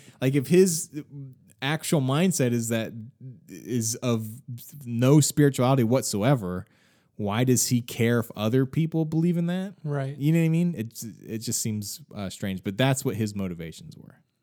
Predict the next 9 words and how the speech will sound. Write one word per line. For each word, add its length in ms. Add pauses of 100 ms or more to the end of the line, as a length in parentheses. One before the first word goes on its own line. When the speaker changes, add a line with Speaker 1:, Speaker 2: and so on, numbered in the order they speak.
(1040)
Speaker 1:
Um, 540 (1120)
I 80
think 220
eventually 540
the 100
Garveys 540
show 280
up 300 (1500)
and, 840